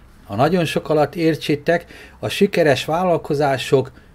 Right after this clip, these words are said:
nyolcvan százalékát. Ha azok nem kötődnek az Orbáni rendszerhez, akkor ma arra figyelnek,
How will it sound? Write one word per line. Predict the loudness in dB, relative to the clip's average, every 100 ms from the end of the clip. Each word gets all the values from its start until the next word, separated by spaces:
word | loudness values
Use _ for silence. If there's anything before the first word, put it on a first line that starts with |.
| -20 -20 -20 -20 -20 -8 0
nyolcvan | 6 8 6 0 -6
százalékát. | -6 -8 -8 -10 -10 -12 -16 -18 -18 -20 -20 -20 -20 -20 _ -20 -20 -20 -20 -12
Ha | -2
azok | 0 0 0
nem | 4 4
kötődnek | 4 2 6 4 4 0
az | 0 2
Orbáni | 0 2 0 2
rendszerhez, | 0 -2 -4 -4 -4 -2 -2 0
akkor | 0 0 2
ma | 2 2
arra | 2 2 0
figyelnek, | -2 0 2 0 0 -4 -4